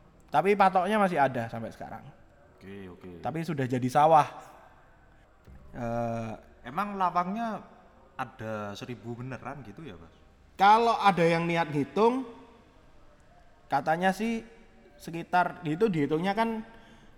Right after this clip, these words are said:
Speaker 1: eh, sama jendelanya sih aslinya kan. Jendelanya juga gede-gede kan. Kalau bangunan Belanda gitu, bangunan era,
Speaker 2: Ya, tinggi-tinggi
Speaker 1: eh,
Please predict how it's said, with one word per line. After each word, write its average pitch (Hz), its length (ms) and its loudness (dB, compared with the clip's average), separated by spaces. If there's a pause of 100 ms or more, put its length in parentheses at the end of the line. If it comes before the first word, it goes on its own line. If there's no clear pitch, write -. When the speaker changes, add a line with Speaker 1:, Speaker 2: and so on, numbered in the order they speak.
(140)
Speaker 1:
eh, 143 220 -2
sama 156 260 2
jendelanya 147 640 6
sih 135 160 -2
aslinya 120 480 -2
kan. 127 240 -10
Jendelanya 135 420 2
juga 147 300 0
gede-gede 131 480 -2
kan. 147 160 -2
Kalau 143 240 2
bangunan 139 340 0
Belanda 139 320 4
gitu, 139 240 0
bangunan 131 540 0
era, 127 640 0 (480)
Speaker 2:
Ya, 98 340 -8
tinggi-tinggi 120 600 -2
Speaker 1:
eh, 113 80 -6